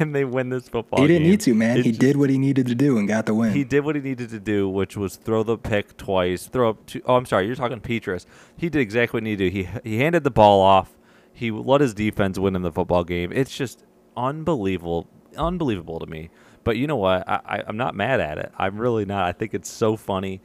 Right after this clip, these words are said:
Speaker 1: If, I just wish they had a little bit better offensive play when they played Ohio State, 'cause I would have liked to see what that would have looked like if their defense wasn't,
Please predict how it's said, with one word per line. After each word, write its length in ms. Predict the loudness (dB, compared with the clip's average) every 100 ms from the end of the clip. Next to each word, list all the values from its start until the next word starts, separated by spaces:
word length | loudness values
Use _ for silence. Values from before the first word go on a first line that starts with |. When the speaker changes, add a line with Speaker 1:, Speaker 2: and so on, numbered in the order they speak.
| _ _ _ _
Speaker 1:
If, 140 | -8 -8 _ _ _ _ _ _
I 140 | -6 -4
just 240 | -6 -10
wish 560 | -6 -2 -2 -4 -12 -20 _ _ _ _ _
they 100 | -6
had 320 | 0 0 -2 -6
a 80 | -8
little 360 | -6 -2 -2
bit 200 | -2 -4
better 320 | -2 0 0 0
offensive 540 | -2 0 -4 -6 -12
play 260 | -4 -2 -2
when 140 | -2
they 100 | -6
played 420 | -6 -4 -4 -4 -8
Ohio 300 | -8 -4 -4
State, 460 | -6 -10 -10 -10 -14 _ -20
'cause 160 | -20 -14
I 20 |
would 120 | -10
have 160 | -10 -10
liked 380 | -4 -4 -4 -10
to 100 | -18
see 580 | -14 -10 -6 -6 -8 -12 _ _ -4
what 200 | -2 -2
that 100 | -2
would 100 | -2
have 140 | -4
looked 240 | -4 -4 -4
like 220 | -4 -4
if 180 | -8 -6
their 140 | -6
defense 540 | -6 -6 -6 -8 -8 -8
wasn't, 360 | -8 -8 -12